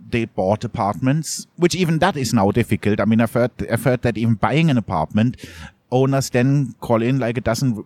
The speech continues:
prospective buyers and just auction it off. Uh, i-, in a situation like mine, um, we'll be homeless. But there's also no way that we can wait until, I don't know,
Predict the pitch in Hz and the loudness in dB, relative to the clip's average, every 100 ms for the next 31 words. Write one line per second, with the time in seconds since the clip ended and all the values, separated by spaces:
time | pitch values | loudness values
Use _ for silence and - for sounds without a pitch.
0 | - - 123 - 110 107 - 113 131 92 | -12 -6 -4 -2 -2 -2 0 0 2 4
1 | 127 - 117 123 139 90 104 - 117 110 | 2 0 -4 -2 -2 0 0 0 0 0
2 | 110 120 165 - 110 _ _ - - _ | 2 2 0 -4 -16 _ _ -20 -20 _
3 | _ _ _ - - 117 127 131 117 117 | _ _ _ -20 -2 2 4 4 2 0
4 | 123 117 139 113 160 143 139 - 127 120 | 0 -2 -6 -2 0 2 0 0 -2 -2
5 | 104 107 180 110 101 - - - - - | 0 0 2 2 2 -2 -14 -20 -6 0
6 | 131 135 120 - _ _ _ _ _ _ | 2 2 0 -4 _ _ _ _ _ _
7 | _ _ _ _ _ _ _ 127 170 175 | _ _ _ _ _ _ _ -2 -2 0
8 | 170 160 113 76 - - _ - 135 247 | -2 -2 -4 -12 -20 -20 _ -4 0 2
9 | 226 82 - - _ _ _ _ _ _ | 0 0 -6 -12 _ _ _ _ _ _
10 | _ _ _ _ _ _ _ _ _ _ | _ _ _ _ _ _ _ _ _ _
11 | _ _ _ _ 98 139 131 135 139 135 | _ _ _ _ -4 -2 0 2 2 2
12 | 123 120 113 147 139 95 113 127 104 107 | 2 2 4 2 0 -6 -4 0 2 2
13 | 175 202 - - - - 117 123 127 117 | 0 0 -6 -12 -12 -6 -4 -2 0 2
14 | 104 87 _ _ - 82 104 117 117 131 | 2 -4 _ _ -18 -6 0 2 4 4
15 | 147 | 2